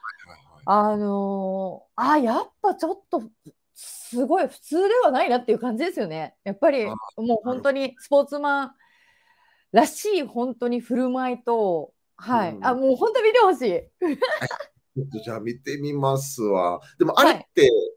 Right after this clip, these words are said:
Speaker 1: すごいこう、
Speaker 2: うん。
Speaker 1: 力任せにやれば切れるってわけでもないわけよね、多分ね。
Speaker 2: セアロさん、正解なんですよ。しかもね、
Speaker 1: うん。
Speaker 2: あのね、あの、振りすぎると、今度自分の足を切っちゃったりとか。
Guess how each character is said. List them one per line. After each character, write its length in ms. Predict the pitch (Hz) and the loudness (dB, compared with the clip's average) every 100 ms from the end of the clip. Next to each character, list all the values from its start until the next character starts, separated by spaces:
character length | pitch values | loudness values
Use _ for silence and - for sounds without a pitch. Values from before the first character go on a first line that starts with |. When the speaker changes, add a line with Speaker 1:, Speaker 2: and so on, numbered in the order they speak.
| _ | _
Speaker 1:
す 200 | - 349 | -10 -2
ご 100 | 277 | 2
い 80 | 156 | 2
こ 80 | 135 | 2
う、 20 | |
Speaker 2:
う 20 | |
ん。 20 | 139 | 0
Speaker 1:
力 400 | - 339 330 330 | -2 4 6 6
任 300 | 320 285 190 | 6 4 4
せ 100 | 143 | 0
に 140 | 123 | 4
や 100 | 156 | 6
れ 80 | 156 | 6
ば 140 | 110 | 2
切 140 | - 135 | 0 0
れ 60 | |
る 100 | 135 | 0
っ 40 | 139 | 0
て 60 | |
わ 80 | 127 | -2
け 80 | 127 | 0
で 60 | 101 | -6
も 80 | |
な 160 | 104 123 | -4 -4
い 280 | 131 127 - _ _ _ | -4 -6 -12 _ _ _
わ 100 | 143 | -4
け 120 | 143 104 | -2 -4
よ 80 | |
ね、 140 | 98 131 | -6 -10
多 160 | 135 | -8
分 240 | 104 98 110 | -8 -10 -4
ね。 100 | 135 | 0
Speaker 2:
セ 100 | 220 | 4
ア 100 | 214 | 4
ロ 140 | 208 | 2
さ 200 | 196 190 | 0 -6
ん、 60 | 185 | -6
正 300 | - 208 202 | -4 -4 -2
解 240 | 220 220 | -2 -2
な 120 | 220 | -2
ん 60 | 214 | -4
で 100 | 196 | -6
す 140 | - | -4
よ。 140 | 185 175 | -4 -4
し 80 | - | -4
か 120 | 269 | -4
も 100 | 214 | -4
ね、 280 | 170 175 170 | -6 -4 -2
Speaker 1:
う 40 | |
ん。 20 | |
Speaker 2:
あ 60 | 202 | -2
の 100 | 202 | -2
ね、 380 | 196 185 160 - _ _ _ _ _ _ | -4 -4 -6 -12 _ _ _ _ _ _
あ 100 | - 185 | -4 -2
の、 140 | 180 | -4
振 300 | - - 285 | -6 0 6
り 340 | 349 370 370 | 6 6 2
す 240 | 349 - 330 | -2 -4 0
ぎ 120 | 381 | 2
る 140 | 349 | 2
と、 320 | 208 190 185 170 | 0 0 0 -2
今 180 | 262 | -4
度 60 | 233 | -4
自 220 | 160 196 | -2 0
分 200 | 226 370 | 0 -2
の 140 | 403 381 | -2 -4
足 180 | 370 | -4
を 80 | 381 | -4
切 160 | - 277 | -4 -8
っ 60 | 277 | -6
ち 60 | 240 | -6
ゃ 40 | |
っ 60 | - | -6
た 100 | 156 | -10
り 80 | |
と 140 | 151 127 | -10 -6
か。 500 | 151 165 160 131 | -2 0 0 -2